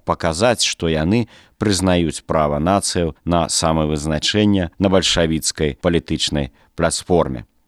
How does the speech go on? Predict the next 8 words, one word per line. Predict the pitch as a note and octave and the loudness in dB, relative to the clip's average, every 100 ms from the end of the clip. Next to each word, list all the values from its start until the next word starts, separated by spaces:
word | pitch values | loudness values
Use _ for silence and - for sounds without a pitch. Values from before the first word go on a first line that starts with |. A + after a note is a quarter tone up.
| _ _ _ | _ _ _
Спачатку | - - D#2 B2+ C#3+ - | -10 -6 -2 0 0 -2
беларускую | C#2+ D#2 D#2 D#2 - D#2 | -2 0 0 -2 -6 -2
мову | D#2 A#2+ A#2+ G#2 | 0 2 0 -2
не | G2+ A#2 | 0 0
дапускалі | A#2+ C3 - - E2+ F2+ | 0 -2 -4 -2 0 0
да | D#2 D2+ D#2 | 0 0 -2
афіцыйнага | D#2 - D#2 - D#2 E2 F#2 | -4 -10 -8 -4 -2 -2 -2
ўжытку, | E2+ D#2+ - - | -4 -6 -8 -14